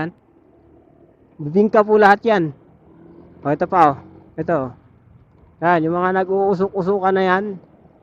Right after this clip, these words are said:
Mga bibingka yan. Special bibingka. Dito pala marami akong kamang ako business, eh. <laughs> Dito pala ang pinakamarami kong, ah, business partner, mga kaprobinsya, eh, no?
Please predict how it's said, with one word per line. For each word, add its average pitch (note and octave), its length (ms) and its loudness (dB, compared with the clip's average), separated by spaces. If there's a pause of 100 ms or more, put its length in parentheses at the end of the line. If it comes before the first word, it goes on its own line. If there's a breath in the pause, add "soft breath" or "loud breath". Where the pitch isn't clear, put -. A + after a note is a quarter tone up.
(1040)
Mga D#3+ 140 -2 (100)
bibingka G3+ 400 4
yan. F#3 400 0 (2000)
Special A3+ 640 6
bibingka. F#3+ 840 2 (320)
Dito G3+ 240 4
pala B3 240 8
marami B3 320 8
akong B3 220 4
kamang B3 260 0
ako B3 220 4
business, B3 480 0
eh. F#3 120 -2 (440)
<laughs> - 1300 -4
Dito A3+ 260 0
pala A3+ 240 0
ang A3+ 80 -8
pinakamarami G#3 640 -2
kong, G#3 100 -2
ah, F#3+ 380 0
business F#3+ 340 -4
partner, G3 460 -2
mga F3+ 240 -4
kaprobinsya, F3 560 -8
eh, - 20 -8
no? F3 140 -10